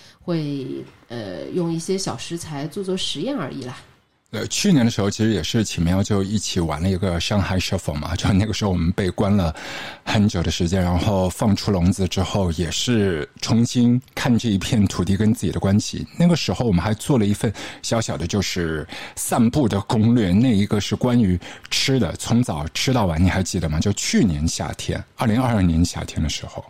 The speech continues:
Speaker 1: 嗯，
Speaker 2: 上海 shuffle。
Speaker 1: 当然，当然，当然记得了，对。
Speaker 2: 那我觉得今年可以复刻一下，就今年呢，我们会聚焦一个主题，就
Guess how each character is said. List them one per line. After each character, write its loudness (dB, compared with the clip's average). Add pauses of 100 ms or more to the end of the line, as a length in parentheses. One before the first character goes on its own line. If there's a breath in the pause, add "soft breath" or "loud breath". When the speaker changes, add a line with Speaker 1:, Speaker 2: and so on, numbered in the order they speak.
(200)
Speaker 1:
嗯， -16
Speaker 2:
上 0
海 0
shuffle。 -2
Speaker 1:
当 -2
然， -2
当 -2
然， -6
当 -6
然 -4
记 -10
得 -10
了， -12 (200)
对。 -16 (160)
Speaker 2:
那 0
我 4
觉 2
得 4 (140)
今 2
年 6
可 0
以 2
复 -2
刻 -2
一 -6
下， -6
就 2
今 4
年 4
呢， 4
我 2
们 2
会 2
聚 0
焦 0
一 2
个 0
主 -8
题， -10
就 -2